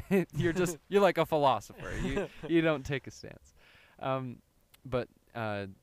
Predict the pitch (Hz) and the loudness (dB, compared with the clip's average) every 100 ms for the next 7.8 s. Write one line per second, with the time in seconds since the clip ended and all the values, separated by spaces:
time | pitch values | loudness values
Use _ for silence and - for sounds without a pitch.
0 | - 98 92 90 101 110 120 147 - - | -12 -10 -10 -8 -6 -6 -6 -10 -12 -12
1 | 110 107 117 127 113 107 104 101 101 98 | -12 -10 -10 -10 -8 -6 -6 -8 -6 -8
2 | 98 101 92 98 98 98 - _ - 98 | -8 -8 -8 -8 -10 -10 -14 _ -10 -8
3 | 92 90 95 101 98 - 123 123 113 - | -8 -10 -10 -8 -8 -4 -4 -4 -6 -10
4 | - 151 147 113 101 95 92 95 98 90 | -6 -2 -2 -2 -6 -6 -8 -10 -10 -12
5 | - - - - 107 107 101 98 95 - | -18 -20 -20 -12 -6 -6 -4 -6 -10 -16
6 | _ 101 95 92 92 90 87 - _ _ | _ -10 -8 -8 -10 -12 -14 -20 _ _
7 | _ - - 131 131 113 120 113 | _ -20 -6 -4 -4 -6 -8 -8